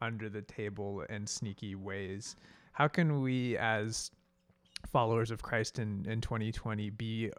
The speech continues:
more aware of these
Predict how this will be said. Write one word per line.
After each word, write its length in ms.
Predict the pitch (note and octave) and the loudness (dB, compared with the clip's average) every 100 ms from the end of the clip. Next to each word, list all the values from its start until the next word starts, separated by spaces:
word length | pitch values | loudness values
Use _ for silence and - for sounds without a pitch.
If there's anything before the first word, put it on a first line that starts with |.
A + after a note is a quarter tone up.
| - | -2
more 420 | B2+ A#2 A2 G#2+ | 0 2 2 2
aware 720 | G#2 G#2 G2+ G2+ G2+ F#2+ G#2 - - - - _ - | 2 0 0 0 2 2 0 -4 -20 -20 -20 _ -10
of 440 | - G#2 G2+ G#2 - - - - - | -2 0 0 -2 -10 -16 -20 -20 -12
these 640 | B2 B2+ A#2 A2 - | -4 -2 0 0 0